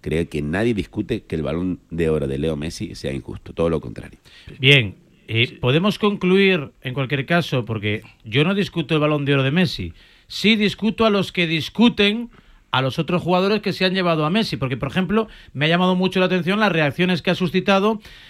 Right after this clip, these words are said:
Speaker 2: las palabras y el reconocimiento y esa caballerosidad, ¿no? La clase, la elegancia que tuvo ayer Luka Modric,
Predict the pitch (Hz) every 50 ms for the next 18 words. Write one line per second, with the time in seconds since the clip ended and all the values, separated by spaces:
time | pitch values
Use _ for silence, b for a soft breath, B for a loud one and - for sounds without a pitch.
0 | B B 127 131 123 - - 139 151 165 175 165 160 - - - - - 131 131
1 | 123 135 135 - 135 127 117 113 127 160 202 208 175 160 139 139 139 - - 151
2 | 139 139 131 - - 147 147 143 143 127 139 135 135 127 - 143 135 185 190 170
3 | 180 175 160 139 - 180 196 165 - 151 143 135 135 135 143 160 160 135 180 170
4 | 175 139 143 147 147 156 160 160 151 165 143 151 143 147 147 135 117 104 92